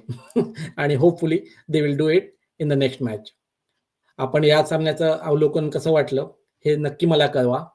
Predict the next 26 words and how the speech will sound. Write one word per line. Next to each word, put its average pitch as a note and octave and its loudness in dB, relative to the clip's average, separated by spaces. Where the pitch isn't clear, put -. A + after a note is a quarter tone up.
Like C#3+ 4
and D#3+ 0
subscribe D#3 -2
करायला D3 2
विसरू C#3 -4
नका. C3 -4
तुम्हाला D3 2
आवडलेला D#3 2
व्हिडिओ D3 2
नक्की D#3+ 0
मला, E3 2
अ, F3 -6
अ, E3 -4
त्याची D3 -2
पोचपावती D3 -2
मिळावी C#3 -2
असे D3 -6
मला C#3+ 2
वाटे C3+ 0
आणि C3+ -2
तेच E3 0
मला D#3 4
उत्तेजित C#3+ 0
करते C#3 -4
पुढच्या C#3 -4
सामन्यांसाठी. B2 -4